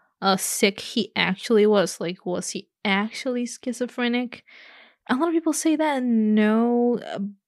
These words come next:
but let's just assume that he is. I think it's, it's, it's a very, very <laughs> fair assumption that he was, uh, because of family history and the effects that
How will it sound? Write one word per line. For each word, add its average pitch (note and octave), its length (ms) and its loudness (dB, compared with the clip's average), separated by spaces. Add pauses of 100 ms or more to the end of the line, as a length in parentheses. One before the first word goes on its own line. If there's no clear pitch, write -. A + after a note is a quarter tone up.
but D4 400 2 (560)
let's E4+ 100 4
just G#4 140 8
assume E4+ 300 2
that A#3+ 100 4
he F#3+ 160 4
is. F3+ 160 -2
I G3+ 60 -2
think C#4 180 -6
it's, C4 160 -4
it's, - 260 -8
it's A3 220 -4
a A3 60 -6 (180)
very, A3+ 360 4
very G3+ 460 2
<laughs> G3 160 -6
fair F#3 300 2
assumption G3 760 -2
that F#3 240 2
he F#3+ 100 4
was, F3+ 540 -4 (520)
uh, F#3 160 2
because B3+ 360 0
of D4 120 2
family E4 360 -2
history A3 600 -2
and F#3+ 160 -2
the E3+ 80 -4
effects F#3 460 -4
that F3+ 200 0